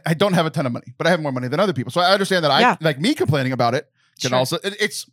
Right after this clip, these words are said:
Speaker 2: Absolutely.
Speaker 1: I, I, I, I have a little bit of self-awareness about it 'cause I've thought about it for a few weeks now before we talked about it.
Speaker 2: Yeah.
Speaker 1: But there is some frustration about that when I'm, like, incredibly stressing about, about money,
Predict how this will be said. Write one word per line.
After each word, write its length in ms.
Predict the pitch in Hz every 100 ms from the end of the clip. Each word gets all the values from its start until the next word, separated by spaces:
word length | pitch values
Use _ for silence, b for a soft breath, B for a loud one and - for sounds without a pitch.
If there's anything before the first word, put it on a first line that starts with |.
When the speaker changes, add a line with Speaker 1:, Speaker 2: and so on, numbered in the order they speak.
| -
Speaker 2:
Absolutely. 460 | 208 - 196 180
Speaker 1:
I, 140 | 190 196
I, 40 | 190 190
I, 60 | - 180
I 60 | 180
have 260 | 254 214 202
a 60 |
little 320 | 190 247 370
bit 140 | 294 247
of 80 | 214
self-awareness 500 | 208 170 165 156 147
about 160 | 139
it 60 | 139
'cause 120 | 131
I've 100 | 131
thought 120 | 151
about 140 | 135 123
it 40 |
for 60 | 120
a 60 |
few 120 | 135 135
weeks 220 | 143 -
now 120 | 123
before 220 | 123 127
we 40 | 107
talked 220 | 139 135
about 220 | 113 101
it. 100 | 113 B 196
Speaker 2:
Yeah. 160 | 175 -
Speaker 1:
But 240 | 139 165
there 140 | 156 165
is 500 | 175 202 170 - - _ _ _ _ _ _ _ _ _ _ _
some 280 | - 196 180
frustration 540 | 170 156 - 147 139 127
about 220 | 120 -
that 200 | 120 107
when 140 | 127
I'm, 160 | 131 143
like, 200 | 131 -
incredibly 720 | 151 135 - 156 175 180 165
stressing 340 | - 151 139 139
about, 220 | 131 127
about 240 | 185 240
money, 340 | 127 123 113